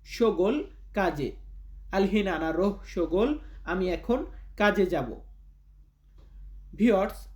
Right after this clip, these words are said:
এই যে আরবি ভাষা শেখার ভিডিওটা দিলাম, জানি না আপনাদের কাছে কেমন লেগেছে, but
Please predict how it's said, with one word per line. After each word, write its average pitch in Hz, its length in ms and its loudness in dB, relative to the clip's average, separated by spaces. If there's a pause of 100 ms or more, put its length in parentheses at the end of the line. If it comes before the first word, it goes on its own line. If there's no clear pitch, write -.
(140)
এই 269 200 2
যে 233 180 0
আরবি 196 280 2
ভাষা 214 300 -2
শেখার 208 300 -2
ভিডিওটা 170 400 0
দিলাম, 165 360 0
জানি 233 320 0
না 262 120 0
আপনাদের 190 340 -2
কাছে 180 240 -4
কেমন 170 300 -4
লেগেছে, 180 420 -2
but 190 220 0